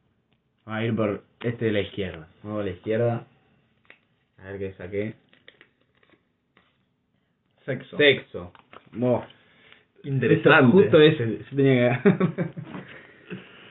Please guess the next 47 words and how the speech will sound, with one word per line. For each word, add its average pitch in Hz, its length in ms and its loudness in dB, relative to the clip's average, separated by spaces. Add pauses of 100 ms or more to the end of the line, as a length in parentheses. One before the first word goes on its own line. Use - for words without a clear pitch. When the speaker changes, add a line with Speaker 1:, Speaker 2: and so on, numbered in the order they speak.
Speaker 1:
<laughs> 127 40 -6
Bueno. 127 320 4 (540)
Speaker 2:
¿Qué 147 80 -6
decías? 147 300 2
¿Tendrías 131 260 4
que 135 80 0
haber 131 140 4
elegido? 123 540 2 (360)
Speaker 1:
Eh, 160 520 6
no, 226 440 4
es 165 140 2
más, 196 200 6
venía 196 260 6
pensando, 165 640 4
cuando 113 280 -2
ven-, 135 220 0
cuando 120 220 -4
venía 175 200 4
para 170 160 6
acá, 165 220 2
digo, 135 360 6 (320)
sabía 139 320 8
que 113 60 0
uno 117 160 0
de 107 60 0
los 110 160 0
temas 127 180 4
iba 117 100 -2
a 117 60 -4
ser 117 140 0
este. 117 340 -6 (640)
Y 110 240 -2
venía, 113 480 2
si, 120 280 -2
algún 123 320 2
tema 160 240 6
que 117 140 0
si 113 260 -6 (340)
estaba 131 280 -4
pensando 123 420 2
más 127 160 2
o 127 60 0
menos 131 180 4
que 120 80 2
decir 120 260 2
era 120 140 4
este. 90 360 -10